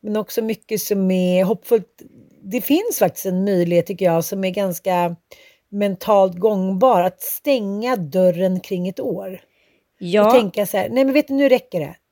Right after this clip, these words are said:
Speaker 1: Inte ett till sånt här jävla skitår. Nu jävlar. Och du har ju berättat att det är, eh, kreativitetens år.
Speaker 2: Ja, kaninens år, ja,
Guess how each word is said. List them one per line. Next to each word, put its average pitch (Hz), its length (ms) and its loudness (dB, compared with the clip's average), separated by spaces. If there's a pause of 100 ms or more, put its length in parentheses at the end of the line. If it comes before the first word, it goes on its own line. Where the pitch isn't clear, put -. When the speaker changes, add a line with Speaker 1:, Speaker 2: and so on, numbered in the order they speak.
(140)
Speaker 1:
Inte 269 460 -2
ett 240 100 -2
till 208 240 -4
sånt 190 180 -8
här 180 80 -2
jävla 156 200 -4
skitår. 151 520 -8 (360)
Nu 240 260 -2
jävlar. 180 500 2
Och 190 80 4
du 247 100 -2
har 262 100 8
ju 254 80 6
berättat 202 340 -2
att 180 160 -2
det 185 220 -2
är, 170 160 -2 (400)
eh, 190 840 -2 (320)
kreativitetens 220 1200 0
år. 165 540 -10
Speaker 2:
Ja, 165 340 -4
kaninens 170 640 -6
år, - 180 -8
ja, - 200 -8